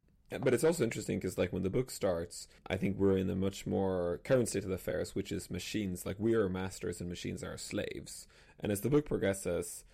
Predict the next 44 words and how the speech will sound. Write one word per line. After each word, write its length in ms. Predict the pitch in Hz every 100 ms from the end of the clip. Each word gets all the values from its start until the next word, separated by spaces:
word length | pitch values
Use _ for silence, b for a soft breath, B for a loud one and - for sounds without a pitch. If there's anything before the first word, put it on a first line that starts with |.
| - - _ _
the 120 | 101 92
slave, 720 | - - - 113 104 95 92
quote 180 | - 95
unquote, 320 | 92 95 -
now, 300 | 98 90 85
Bob, 400 | 120 101 90 -
being 300 | 95 90 85
sentient, 580 | - 104 95 78 107 -
so 180 | -
suddenly 300 | 98 - 101
it's 140 | 95 -
not 140 | 95
a 40 | 95
toaster 460 | 107 107 - 113
that's 180 | 95 -
our 120 | -
slave, 320 | - 95 98
it's 120 | 95 -
not 80 |
a 40 | -
computer 340 | - 113 104
our 100 | 90
slave, 300 | 87 - 90
it's 140 | 95 -
suddenly 240 | 92 87
a 40 |
sentient 440 | 90 - - - 85
being, 260 | 101 90
which 140 | 90 98
is 80 | 98
Bob, 360 | 95 90 87
it's 160 | - -
mind 200 | 92 92 90
uploaded 360 | - 80 -
in 120 | 87
this 140 | 82 -
thing. 260 | - - - b b b -
And 140 | 120
then 60 | 139
the 80 | 113
story 220 | - 98
flips, 400 | - 107 - -
and 120 | 92
suddenly 560 | - 98 92 92 87